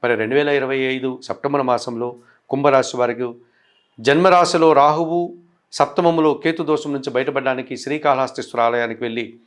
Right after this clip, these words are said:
రాహుకేతు పూజలు నిర్వర్తించుకోండి. ఆ రకంగా మీరు మంచి ఫలితాలను పొందడానికి అవకాశం ఉంటుంది. ద్వితీయ శని దోషం ఉంది కనుక శనీశ్వర దర్శనం లేకపోతే ఈశ్వరునికి పాలాభిషేకం నిర్వర్తించండి.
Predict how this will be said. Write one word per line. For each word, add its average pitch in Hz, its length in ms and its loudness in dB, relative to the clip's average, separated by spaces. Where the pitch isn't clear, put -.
రాహుకేతు 147 420 2
పూజలు 123 280 -4
నిర్వర్తించుకోండి. 127 760 -4
ఆ 127 40 6
రకంగా 127 260 0
మీరు 131 180 -4
మంచి 120 240 -6
ఫలితాలను 113 400 -4
పొందడానికి 98 480 -6
అవకాశం 85 360 -10
ఉంటుంది. 80 360 -14
ద్వితీయ 220 340 2
శని 185 220 2
దోషం 185 300 0
ఉంది 165 160 -2
కనుక 156 380 2
శనీశ్వర 160 440 0
దర్శనం 175 420 -6
లేకపోతే 147 340 -2
ఈశ్వరునికి 147 420 -6
పాలాభిషేకం 131 640 0
నిర్వర్తించండి. 95 720 -10